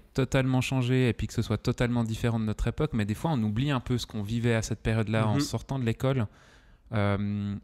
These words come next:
Speaker 1: comment ça s'est passé pour toi, en fait, euh, avant le stage, en fait, euh, de ce que t'avais comme possibilité dans ta vie ?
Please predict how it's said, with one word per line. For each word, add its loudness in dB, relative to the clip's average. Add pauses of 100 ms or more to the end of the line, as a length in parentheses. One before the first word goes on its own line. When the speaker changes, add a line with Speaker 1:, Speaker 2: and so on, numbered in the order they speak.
(160)
Speaker 1:
comment 2
ça 0
s'est 0
passé 0
pour -6
toi, 2
en 2
fait, -2
euh, 0 (960)
avant 2
le 4
stage, 2
en 2
fait, -2 (320)
euh, -2 (560)
de 0
ce -2
que -2
t'avais 0 (440)
comme -2
possibilité -2
dans 0
ta 0
vie ? 0